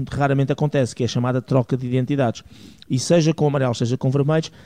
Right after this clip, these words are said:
sempre que o árbitro mostra o cartão, é preciso que o árbitro tenha mostrado, e que o var verifique realmente que esse cartão foi mostrado ao jogador errado, eh, o var, eh,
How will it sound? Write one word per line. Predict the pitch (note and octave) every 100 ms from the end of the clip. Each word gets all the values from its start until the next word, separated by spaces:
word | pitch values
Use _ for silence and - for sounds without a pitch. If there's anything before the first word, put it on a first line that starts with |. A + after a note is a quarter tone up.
| - -
sempre | - D#3 C#3+
que | D3+
o | D3
árbitro | B2 A2+ - B2
mostra | C3+ E3+ D3+ - A#2+
o | C#3+ B2
cartão, | B2 - A2+ C#3 -
é |
preciso | A2+ A2+
que | -
o |
árbitro | C#3+ E3 D#3
tenha | C#3
mostrado, | B2+ - A#2 G2 - - - -
e | B2+
que | -
o | C3+
var | D#3 D3
verifique | C3 C#3 C#3 - C3+ A#2 -
realmente | A#2+ B2+ B2+ C3 A#2 -
que | - B2 B2
esse | C3 -
cartão | C3 C3
foi | A#2+ B2+
mostrado | A#2+ C3 A#2+
ao | D3
jogador | C3 C#3+ C3 B2+
errado, | B2+ B2 C3 C#3 - - - - -
eh, | B2+ B2+
o | C3+
var, | B2 C3+ B2+
eh, | B2 B2 A#2